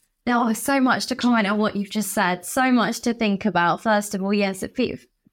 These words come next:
the female race is absolutely incredible. We, we know that, you know, you're a mother, you're, you're competing again, you're showing your, your young one that, look, it is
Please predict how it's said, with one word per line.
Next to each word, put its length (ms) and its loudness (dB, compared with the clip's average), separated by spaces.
the 120 -4
female 380 2
race 340 0
is 200 -2
absolutely 760 -2
incredible. 880 -4
We, 160 -6
we 260 2
know 260 0
that, 240 -2
you 80 0
know, 80 -2
you're 280 0
a 40 0
mother, 340 0
you're, 320 0
you're 120 -4
competing 680 -2
again, 340 0
you're 140 -2
showing 460 -2
your, 280 -2
your 220 0
young 280 0
one 300 -4
that, 160 -6
look, 360 0
it 120 -4
is 160 -2